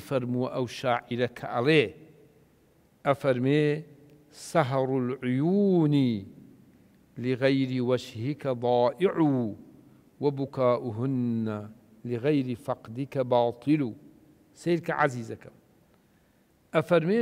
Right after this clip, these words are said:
شەو نخوونی چاوان، ئەها کە ئەم چاوە نەخەوێ بەشەوە، کەسێ شەو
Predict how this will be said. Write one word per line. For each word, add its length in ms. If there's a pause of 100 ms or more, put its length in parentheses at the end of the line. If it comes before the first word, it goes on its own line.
(140)
شەو 160 (140)
نخوونی 480 (120)
چاوان، 460 (880)
ئەها 240
کە 120
ئەم 180
چاوە 240 (100)
نەخەوێ 380
بەشەوە، 400 (1600)
کەسێ 260 (100)
شەو 140